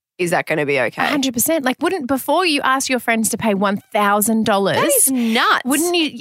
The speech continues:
Speaker 2: wouldn't you check? And I would actually, I would go back and say, "Hey, you've put me in a really uncomfortable position.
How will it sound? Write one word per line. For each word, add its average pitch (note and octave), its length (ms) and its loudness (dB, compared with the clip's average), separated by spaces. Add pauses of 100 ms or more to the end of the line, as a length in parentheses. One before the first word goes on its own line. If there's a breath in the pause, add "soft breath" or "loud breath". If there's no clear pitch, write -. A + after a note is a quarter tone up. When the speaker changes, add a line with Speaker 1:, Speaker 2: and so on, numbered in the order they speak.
(140)
Speaker 2:
wouldn't C#4 340 0
you C4+ 100 2
check? A3 300 -2
And A3+ 80 -6
I A#3+ 200 2
would F4 120 0
actually, A#3 540 0
I G#3 100 2
would G#3 160 -2
go A3 180 0
back A3 320 0
and G#3+ 200 -4
say, F#3 420 0
"Hey, G#3 380 -2
you've A#3 260 -4
put - 140 -4
me A#3 100 0
in A#3 60 0
a A3 80 0
really G#3 280 0
uncomfortable G3+ 580 -2
position. F#3 600 0